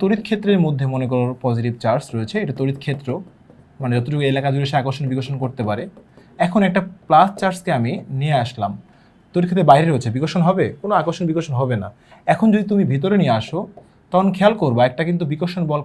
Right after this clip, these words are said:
কাজ করবে, বে-, বাইরে থেকে ভিতরে নিয়ে আসলে কাজ করবে, ওকে কিন্তু ধাক্কা দিয়ে ফেলাই দিবে, এলাকা থেকে বের করে দিবে। তো আমি যাচ্ছি ওখানে রাখতে যাচ্ছি। এখন ওকে রাখতে হলে এই কিউ চার্জকে যদি তড়িৎ ক্ষেত্রের মধ্যে রাখতে হয়, রাখতে হলে যে কাজটা করতে হবে ডাব্লিউ, তাকে বলা হচ্ছে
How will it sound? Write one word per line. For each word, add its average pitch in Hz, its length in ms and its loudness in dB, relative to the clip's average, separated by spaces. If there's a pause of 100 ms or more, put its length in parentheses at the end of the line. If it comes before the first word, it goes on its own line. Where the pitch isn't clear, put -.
কাজ 151 120 2 (120)
করবে, 101 220 -6 (680)
বে-, 120 200 -6
বাইরে 120 200 2
থেকে 170 140 0
ভিতরে 151 160 0
নিয়ে 151 120 -2
আসলে - 220 -6
কাজ 156 100 2 (100)
করবে, 110 200 -4
ওকে 135 140 -4
কিন্তু 170 120 -4 (180)
ধাক্কা 120 280 -4
দিয়ে 208 120 2 (100)
ফেলাই 160 280 4
দিবে, 104 160 -8 (480)
এলাকা 160 220 6
থেকে 202 180 0
বের 143 160 0
করে 135 200 0
দিবে। 104 160 -6 (100)
তো - 120 0
আমি 208 160 4
যাচ্ছি 214 220 0
ওখানে 190 300 2
রাখতে 147 260 0
যাচ্ছি। - 240 -6 (500)
এখন 156 160 -2
ওকে 180 200 4
রাখতে 190 240 4 (100)
হলে 135 200 4 (440)
এই 180 80 4 (140)
কিউ 240 140 0 (140)
চার্জকে 214 420 4
যদি 202 220 2
তড়িৎ 185 180 0
ক্ষেত্রের 190 220 -2
মধ্যে 175 220 2
রাখতে 170 320 -2
হয়, 139 200 4
রাখতে 139 200 -2
হলে 180 160 4
যে 180 60 0 (120)
কাজটা 220 360 4
করতে 147 240 -2
হবে 123 180 0
ডাব্লিউ, 147 280 4 (360)
তাকে 135 200 0
বলা 127 140 0
হচ্ছে 123 180 -6